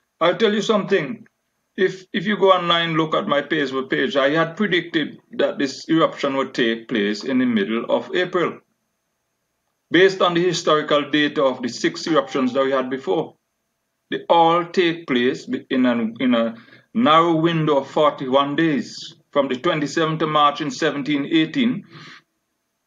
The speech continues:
to the nineteen oh two eruption that took place on the sixth of May. And within that frame, that is when the eruption mostly take place. And the only thing I could,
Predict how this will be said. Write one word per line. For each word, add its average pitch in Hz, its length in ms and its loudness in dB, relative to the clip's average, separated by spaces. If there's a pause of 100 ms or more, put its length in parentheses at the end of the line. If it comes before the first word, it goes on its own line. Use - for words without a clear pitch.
(220)
to 151 180 2
the 147 100 2
nineteen 151 440 2
oh 151 100 0
two 156 180 0
eruption 139 600 2
that 131 140 -2
took 131 200 -10
place 123 460 -2
on 123 160 -2
the 120 80 -2
sixth - 280 -6
of 131 140 -4
May. 165 320 -4 (960)
And 143 200 2
within 202 420 2
that 196 260 2 (240)
frame, 175 560 0 (160)
that 160 320 2
is 175 180 -4
when 151 500 -2
the 131 120 -2
eruption 147 600 0 (200)
mostly 147 440 -2
take 170 320 -2
place. 196 400 -6 (540)
And 147 140 0
the 175 80 -2
only 220 320 0
thing 214 220 -2
I 190 200 2
could, 185 460 -2